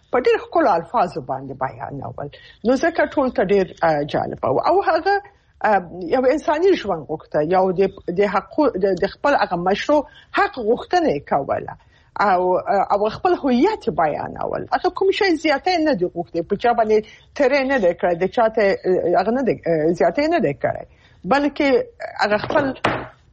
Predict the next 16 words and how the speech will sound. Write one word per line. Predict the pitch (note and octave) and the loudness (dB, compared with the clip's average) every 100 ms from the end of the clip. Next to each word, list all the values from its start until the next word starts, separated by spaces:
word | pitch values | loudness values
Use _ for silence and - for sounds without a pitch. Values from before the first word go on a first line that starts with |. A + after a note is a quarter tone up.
| _ - - _ _ _ _ - _ _ _ _ _ _ _ _ | _ -18 -18 _ _ _ _ -20 _ _ _ _ _ _ _ _
دوی | G3 A3 | -2 0
بخښنه | - - F3 D#3+ | 0 -2 -2 -2
غواړم. | - - F#3+ - A3 - - - - | 0 -2 -2 -4 -4 -6 -18 -20 -4
یعنې | - A#3 A3 | 0 2 2
هغه | B3 B3 | 2 2
خپل، | - - D#4+ D#4 - | -2 0 0 0 0
آ، | G#3+ G3+ F#3+ - | 2 2 2 0
آ، | - F3+ E3+ D#3+ - F3+ E3+ E3+ - - - | 2 4 2 0 -8 -10 -8 -6 -6 -8 -6
هغه | F#3+ | -4
چې | G3+ - | -2 0
سي | E4 E4 | 0 0
غوښتله، | G#3+ A3 - A#4+ A#4+ | 0 0 0 2 2
هغه | - B3 C4 | 2 0 0
یې | - | 2
په | |
یو | A3 | 2